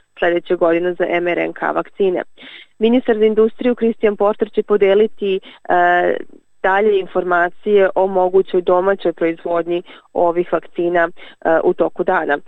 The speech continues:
Australiji će biti potrebne dodatne zalihe vakcina po izveštaju federalnog ministra Grega Hunta, e, tako da će Moderna zaista doprineti da se australijska, e, ekonomija brže oporavi zahvaljujući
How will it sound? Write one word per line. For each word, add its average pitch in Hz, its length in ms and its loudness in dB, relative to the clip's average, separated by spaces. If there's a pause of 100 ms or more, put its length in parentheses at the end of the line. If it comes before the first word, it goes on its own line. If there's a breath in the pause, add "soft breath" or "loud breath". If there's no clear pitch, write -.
(240 loud breath)
Australiji 220 440 0
će 208 140 -6
biti 208 200 -4
potrebne 202 420 0
dodatne 185 480 0
zalihe 170 460 -2
vakcina 170 640 -2 (140)
po 180 260 2 (160)
izveštaju 170 760 -2
federalnog 160 380 -2
ministra 165 460 -6
Grega 151 360 -2
Hunta, 214 400 -2
e, - 720 -2
tako 196 320 0
da 185 160 0
će 175 300 0 (240)
Moderna 180 720 0 (220)
zaista 180 380 -2
doprineti 170 720 -2
da 160 220 -4
se 170 80 -2
australijska, 165 720 -2
e, - 40 -8 (760 loud breath)
ekonomija 170 640 0
brže 165 340 -2
oporavi 165 460 0
zahvaljujući 160 680 -4